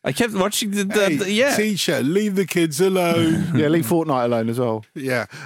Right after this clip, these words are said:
Speaker 2: Um,
Speaker 1: Is
Speaker 2: so
Speaker 1: that even
Speaker 2: only
Speaker 1: a thing
Speaker 2: Allegri.
Speaker 1: anymore?
Speaker 2: Only Allegri. Anybody else?
Speaker 3: Uh, n-, no, not only Allegri. I would say,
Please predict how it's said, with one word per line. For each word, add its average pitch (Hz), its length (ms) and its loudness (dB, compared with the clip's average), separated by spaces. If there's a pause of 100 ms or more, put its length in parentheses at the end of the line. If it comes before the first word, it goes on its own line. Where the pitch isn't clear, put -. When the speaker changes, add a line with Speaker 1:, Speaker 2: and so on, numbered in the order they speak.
Speaker 2:
Um, 196 320 0
Speaker 1:
Is - 80 0
Speaker 2:
so 233 60 2
Speaker 1:
that 247 120 0
even 392 160 2
Speaker 2:
only 403 120 4
Speaker 1:
a - 20 2
thing 202 160 2
Speaker 2:
Allegri. 247 80 2
Speaker 1:
anymore? 294 300 0 (200)
Speaker 2:
Only 185 260 2
Allegri. 180 380 0
Anybody 175 380 0
else? - 400 -8 (220)
Speaker 3:
Uh, 151 140 0 (120)
n-, 151 140 -6
no, 143 280 0
not 143 320 0
only 120 300 0
Allegri. 104 400 -2
I 139 60 0
would 160 120 0
say, 196 220 0